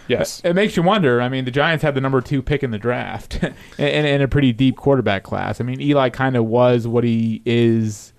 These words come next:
Speaker 2: last season.
Speaker 1: Yeah.
Speaker 2: Um, so was Saquon Barkley the right pick at number two? I mean, I, I, I think
Speaker 1: Well,
Speaker 2: you could ask that question.
Speaker 1: that's a good question, but I've been thinking about this.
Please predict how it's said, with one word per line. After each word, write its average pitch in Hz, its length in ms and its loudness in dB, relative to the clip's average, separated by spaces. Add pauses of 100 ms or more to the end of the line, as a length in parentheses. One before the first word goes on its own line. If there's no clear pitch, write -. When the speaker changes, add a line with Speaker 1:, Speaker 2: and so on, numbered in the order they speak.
(240)
Speaker 2:
last 120 320 -2
season. 101 560 -10
Speaker 1:
Yeah. 98 220 -6 (380)
Speaker 2:
Um, 113 400 -2
so 120 440 2 (1000)
was 131 260 2
Saquon 131 320 0
Barkley 123 300 0
the 113 100 0
right 110 220 0
pick 131 220 -2
at 110 60 -12
number 101 200 -8
two? 123 420 -2
I 52 200 -10
mean, - 160 -12
I, - 280 -12
I, 117 360 -8
I - 80 -6
think - 100 -2
Speaker 1:
Well, 196 200 4
Speaker 2:
you 180 80 2
could 117 60 2
ask 120 200 0
that 110 180 -4
question. 113 260 -8
Speaker 1:
that's 202 240 0
a 254 60 2
good 220 200 2
question, 107 580 -2
but 127 240 2
I've 208 200 0
been 233 120 2
thinking 143 360 0
about 90 280 0
this. - 400 -10